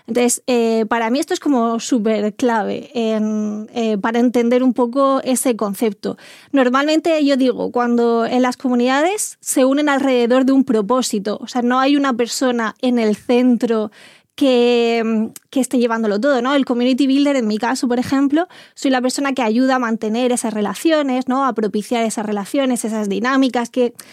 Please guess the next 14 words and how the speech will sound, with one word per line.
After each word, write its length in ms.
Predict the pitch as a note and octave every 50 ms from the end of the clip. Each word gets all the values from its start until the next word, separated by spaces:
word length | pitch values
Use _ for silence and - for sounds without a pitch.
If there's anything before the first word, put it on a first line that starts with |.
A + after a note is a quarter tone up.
| - - _ -
que 100 | - B3+
generas 400 | - - A#3 A#3 B3+ C#4 C#4+ -
el 100 | D4 B3
entorno, 640 | A#3 A3 A3+ - - C4+ C4 B3+ B3 A3+ G#3 G3 F#3 - _ -
el 300 | - A3+ A3+ A3 G#3+ G3+
diseño 380 | A3+ G#3 - - B3 A#3+ A#3+
de 120 | A#3 A3+ G#3
los 160 | G#3+ - -
espacios, 720 | G#3 - - C4 C4 C#4 D4 C4+ - D4 C#4 C4 C4 B3+
donde 200 | B3+ A#3+ A3+ A3+
la 120 | G#3+ G#3 F#3+
gente 220 | - B3 A#3+ B3
interactúa, 520 | A3+ G#3+ A3+ G#3 G#3+ - - C4+ C4 C4
etcétera. 480 | C4+ B3 - A#3 G#3 G3 G3+ - - -